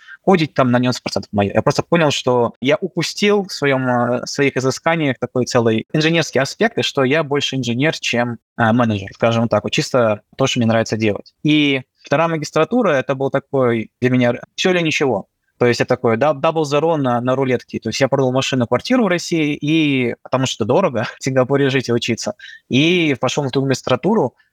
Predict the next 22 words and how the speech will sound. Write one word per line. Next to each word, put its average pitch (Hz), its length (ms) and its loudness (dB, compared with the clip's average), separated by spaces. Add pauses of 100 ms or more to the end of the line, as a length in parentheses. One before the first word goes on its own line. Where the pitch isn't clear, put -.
(100)
и, 123 520 2
э, 110 340 0
там 104 160 0
целыми 123 220 0
днями 135 200 2
зависал 123 320 0
в - 20 -4
библиотеке 120 560 0
и 110 100 2
очень 117 220 0
сильно 117 220 -2
старался 113 600 0
именно, 123 300 0 (180)
а, 104 320 0 (140)
после 127 240 0
выпуска 151 240 0
стать 127 160 2
дата-, 117 200 2
дата-сайентистом, 117 720 -2
а 107 40 0
не 107 100 2
дата-аналитиком. 107 680 -2